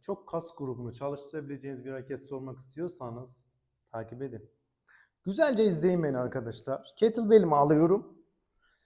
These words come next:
Sırt üstü yatıyorum. Kesinlikle belimde lordoz olmayacak. Yani belimde boşluk olmayacak. Belimi yere değdiriyorum. Ayaklarımın, dizlerinin yavaşça açık tutuyorum.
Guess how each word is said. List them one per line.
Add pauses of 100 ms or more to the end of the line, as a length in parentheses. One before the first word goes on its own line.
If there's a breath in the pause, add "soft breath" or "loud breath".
(220)
Sırt
üstü
yatıyorum. (420)
Kesinlikle
belimde
lordoz
olmayacak.
Yani
belimde
boşluk
olmayacak.
Belimi
yere
değdiriyorum. (420 soft breath)
Ayaklarımın,
dizlerinin
yavaşça
açık
tutuyorum.